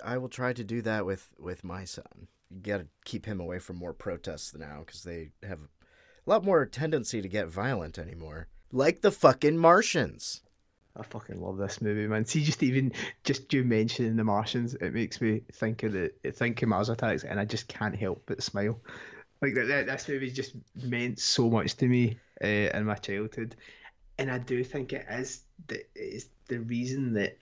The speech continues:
Speaker 2: I'm sitting here talking to you, someone I've never met, talking about movies, and in the kind of the little podcast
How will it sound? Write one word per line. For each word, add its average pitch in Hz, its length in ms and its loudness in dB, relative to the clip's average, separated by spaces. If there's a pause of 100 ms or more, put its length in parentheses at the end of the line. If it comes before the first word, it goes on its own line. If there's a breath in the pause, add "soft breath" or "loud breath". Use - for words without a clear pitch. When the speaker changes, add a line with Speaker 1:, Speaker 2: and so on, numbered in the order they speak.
Speaker 2:
I'm 110 460 2
sitting - 300 0
here 113 140 4
talking 110 500 4
to 107 320 4 (480 loud breath)
you, 123 360 4
someone 127 280 4
I've 110 160 4
never 110 240 4
met, 104 420 0
talking 120 320 -2
about 110 240 0 (460)
movies, 120 460 2 (340 loud breath)
and 104 160 -2
in 117 200 -2
the 120 100 -4
kind 120 180 -6
of 104 180 -2
the 107 100 -4
little 104 240 -2 (120)
podcast - 840 -2